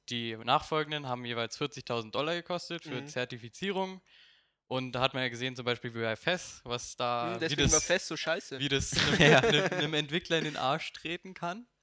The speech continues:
Speaker 1: Und jetzt heißt es halt, ja, ihr könnt eure Patches raushauen. Äh, interessiert uns nicht mehr.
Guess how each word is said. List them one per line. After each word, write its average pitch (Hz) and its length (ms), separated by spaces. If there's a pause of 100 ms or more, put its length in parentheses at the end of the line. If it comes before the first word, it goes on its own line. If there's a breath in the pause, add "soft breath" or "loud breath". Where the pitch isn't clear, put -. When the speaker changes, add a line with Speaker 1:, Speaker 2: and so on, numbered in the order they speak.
(680)
Speaker 1:
Und 143 260
jetzt 160 180
heißt 156 200
es - 120
halt, 151 200
ja, 135 180
ihr 127 140
könnt 127 180
eure 117 160
Patches 123 340
raushauen. 156 360 (400)
Äh, 151 260 (200)
interessiert 180 380
uns 143 120
nicht 117 140
mehr. 101 160